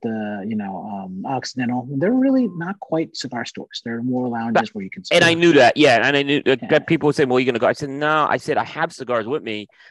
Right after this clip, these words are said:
Speaker 2: I said, "I'd really
Speaker 1: Mm-hmm.
Speaker 2: like to see a cigar store." Now, Telford's didn't disappoint me. Uh, I, I,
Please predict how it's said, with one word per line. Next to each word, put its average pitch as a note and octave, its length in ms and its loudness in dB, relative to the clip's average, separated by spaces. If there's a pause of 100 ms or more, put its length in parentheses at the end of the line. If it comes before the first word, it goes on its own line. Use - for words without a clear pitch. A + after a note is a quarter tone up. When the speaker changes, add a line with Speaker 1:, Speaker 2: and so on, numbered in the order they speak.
(140)
Speaker 2:
I - 80 -8
said, C3+ 180 2
"I'd A#2 80 -8
really D3 220 2
Speaker 1:
Mm-hmm. C#3 60 4
Speaker 2:
like B2+ 120 2
to A#2+ 80 -12
see C3 160 -8
a G#2+ 60 -2
cigar A#2+ 340 -2
store." B2+ 140 -8 (240)
Now, B2 80 0
Telford's D#3 520 -2
didn't B2 220 -2
disappoint A2+ 480 -8
me. D#2+ 240 -14
Uh, G2+ 60 -2
I, G2+ 340 2
I, B2 140 0